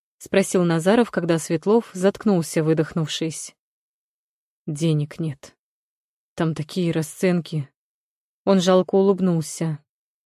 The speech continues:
"А у нас с Настей даже накоплений никаких не было. Скажите, вы поможете мне найти её? Я не могу. Одна мысль, что она попала в беду из-за меня, с ума меня сводит.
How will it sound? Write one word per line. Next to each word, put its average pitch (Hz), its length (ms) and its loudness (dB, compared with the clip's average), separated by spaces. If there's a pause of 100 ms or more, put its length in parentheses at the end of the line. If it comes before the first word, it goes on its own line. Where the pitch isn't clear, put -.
(220)
"А 160 160 -2
у 165 40 0
нас 160 260 -2
с - 60 -8
Настей 170 360 -2
даже 156 240 0
накоплений 160 600 0
никаких 156 500 -2
не 165 160 -2
было. 151 380 -4 (1040)
Скажите, 170 500 -2
вы 160 180 -2
поможете 185 640 0
мне 160 200 0
найти 160 400 -2
её? 156 420 0
Я 165 380 -2 (420)
не 180 180 -4
могу. 190 480 2 (1000)
Одна 180 280 2
мысль, 190 360 2
что 165 220 -4
она 165 160 -2
попала 170 420 2
в 156 80 -2
беду 185 320 2
из-за 170 200 0
меня, 165 280 0
с - 140 -8
ума 170 220 0
меня 156 280 0
сводит. 160 580 -4